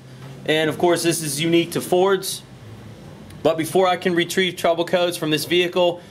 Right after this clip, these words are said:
I have to run this key on engine off self-test. No reason to run the key on engine run self-test when you're just acquiring memory codes. There is codes that are stored in this vehicle, but to get them, I have to run the key on engine off self-test.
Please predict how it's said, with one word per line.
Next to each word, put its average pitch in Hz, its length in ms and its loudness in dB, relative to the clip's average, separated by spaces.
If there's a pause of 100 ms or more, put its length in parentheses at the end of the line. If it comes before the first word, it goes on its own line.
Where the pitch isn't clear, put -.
(120)
I 135 120 0
have 160 320 -4
to 180 100 -2
run 160 200 2
this 156 140 -6
key 165 200 0
on 156 100 2
engine 151 240 0
off 143 160 0
self-test. 139 680 -2 (760)
No 202 240 4
reason 226 360 0
to 196 100 -2
run 208 180 2
the 202 100 -2
key 208 200 0
on 202 120 2
engine 190 300 2
run 190 300 2
self-test 196 680 0
when 180 160 0
you're 170 100 2
just 180 460 0
acquiring 175 680 2
memory 170 380 2
codes. 139 480 0
There 139 160 2
is 147 240 2
codes 165 440 0
that 156 120 0
are 143 80 -2
stored 175 400 2
in 175 80 0
this 165 140 0
vehicle, 185 420 2
but 160 220 -2
to - 80 -16
get 165 320 -2
them, 185 200 2
I 147 140 0
have 156 320 -2
to 165 80 -2
run 156 280 0
the 143 180 -2
key - 180 -2
on 156 160 2
engine 151 220 0
off 143 200 2
self-test. 139 640 0